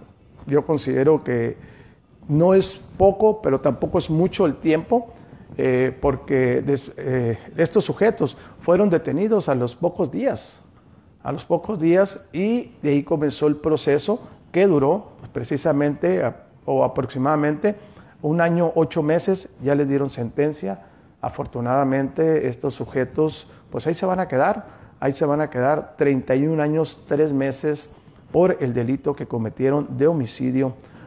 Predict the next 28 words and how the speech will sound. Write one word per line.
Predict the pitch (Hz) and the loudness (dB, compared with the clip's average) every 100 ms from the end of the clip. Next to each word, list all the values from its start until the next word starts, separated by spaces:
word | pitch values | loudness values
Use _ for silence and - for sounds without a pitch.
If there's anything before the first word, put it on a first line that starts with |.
| - | -12
homicidio | - 123 113 143 156 | -6 -4 -2 2 2
calificado | 147 127 117 123 - 127 139 139 | 2 -2 -2 -8 -2 2 2 0
con | - 120 | -4 -4
alevosía | 110 107 - 135 | -4 -4 -2 0
y | |
ventaja, | 123 107 90 - 135 - 127 - - | 0 -2 -4 -4 -2 -4 -8 -10 -14
así | - 120 135 | -10 -6 -4
dicen. | 127 131 147 143 - - - | -2 -2 -2 -4 -6 -20 -20
Sin | - 165 | -2 2
embargo, | 175 143 143 147 165 - - | 2 4 4 4 4 2 -4
pues | 131 123 - - - - - - - - - | -4 -4 -6 -10 -10 -14 -20 -20 -10 -10 -4
a | 143 123 | -2 0
las, | 120 113 - - - | 0 -2 -8 -10 -4
a | 127 | -2
las | 120 120 | -2 -4
autoridades, | 120 - 131 131 175 | -6 -2 2 4 4
pues | - - | 0 0
qué | 196 | 4
bien, | 190 262 - - - - - | 6 4 2 -16 -20 -20 -4
qué | 175 | 0
bien | 170 175 180 | 4 4 4
por | 180 165 | 2 4
este | 156 147 - 156 139 | 4 2 2 4 4
trabajo | - 120 143 180 202 - - - | 4 4 4 4 2 0 -12 -2
y, | 185 208 220 226 - _ | 2 4 2 0 -10 _
eh, | 139 135 135 131 123 120 120 | 0 4 6 6 4 2 -2
pues | - 123 | -4 -8
así | - 180 277 294 | -2 0 0 -4